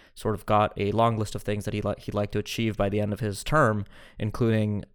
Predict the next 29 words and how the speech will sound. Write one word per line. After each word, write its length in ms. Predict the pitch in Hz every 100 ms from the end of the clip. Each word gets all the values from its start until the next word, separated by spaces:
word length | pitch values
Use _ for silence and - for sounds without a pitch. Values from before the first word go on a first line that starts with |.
| -
uh, 220 | 104 101
an 80 | 104
end 120 | 110
of 120 | 104
war 160 | 113 113
declaration 640 | 107 104 104 104 101 - 98
and 80 |
possibly 380 | 101 107 - 104
a 40 | 98
peace 220 | 117 113
treaty, 320 | - 98 92
something 300 | - 98 104
that 100 | 101
he 100 | 110
wanted 240 | 104 101 -
to 100 | 101
accomp-, 560 | - - 101 104 104 -
accomplish 420 | - 113 110 107 -
by 100 | 104
the 100 | 101
end 100 | 101
of 120 | 98
this 240 | 139 -
year, 260 | 110 104 98 - - - - -
but 240 | - 101 90
which 240 | 104 - -
wasn't 340 | 98 123 117
obviously 280 | 107 104 101
possible. 580 | - 120 110 107 95 95